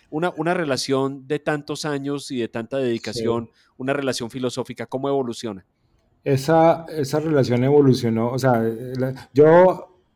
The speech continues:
Speaker 2: yo me vol-, me, me convertí en adulto, eh, llegué a ser un, un profesional en,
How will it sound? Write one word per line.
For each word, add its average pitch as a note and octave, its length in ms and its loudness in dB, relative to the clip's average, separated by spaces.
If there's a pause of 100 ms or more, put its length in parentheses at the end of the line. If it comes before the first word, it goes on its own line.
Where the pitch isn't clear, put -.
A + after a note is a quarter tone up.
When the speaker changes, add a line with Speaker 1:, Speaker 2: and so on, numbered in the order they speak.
(180)
Speaker 2:
yo C#3 640 2
me D#3+ 140 0
vol-, A#2+ 520 4
me, B2 280 -4 (100)
me C3 140 -6
convertí B2 500 0
en D#3 100 0
adulto, E3 840 4 (800)
eh, A#2+ 200 -2
llegué A#2 480 0
a D3 140 2
ser C#3+ 500 -2 (520)
un, B2+ 360 0
un B2 300 0
profesional C#3 1160 4 (440)
en, C3+ 440 -4